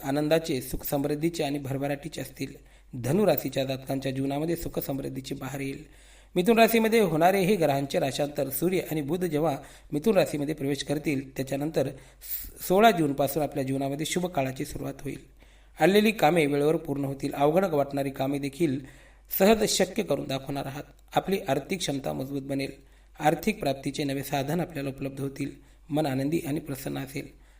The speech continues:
हा काळ जीवनाला नवी दिशा देणारा काळ असेल. यानंतर आहे कुंभ राशी. कुंभ राशीच्या जातकांच्या जीवनामध्ये प्रगतीचे दिवस येणार आहेत. नोकरीच्या दृष्टीने काळ शुभ असणार असून, नोकरीसाठी कॉल येऊ शकतो.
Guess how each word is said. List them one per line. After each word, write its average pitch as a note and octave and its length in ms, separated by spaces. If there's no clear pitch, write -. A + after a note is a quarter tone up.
हा C#3+ 140
काळ E3+ 220
जीवनाला C#3+ 420
नवी C#3+ 220
दिशा C#3 240
देणारा C#3 320
काळ C#3 240
असेल. C3+ 320
यानंतर G#3 340
आहे G#3+ 160
कुंभ G#3 280
राशी. C#3+ 280
कुंभ A3 240
राशीच्या G#3+ 420
जातकांच्या F3 500
जीवनामध्ये D3+ 460
प्रगतीचे E3+ 500
दिवस D3 300
येणार C3+ 220
आहेत. C3+ 160
नोकरीच्या F#3+ 480
दृष्टीने F3+ 360
काळ D#3+ 260
शुभ E3+ 180
असणार C3+ 300
असून, D3 340
नोकरीसाठी F3 960
कॉल F3 220
येऊ C#3+ 140
शकतो. - 520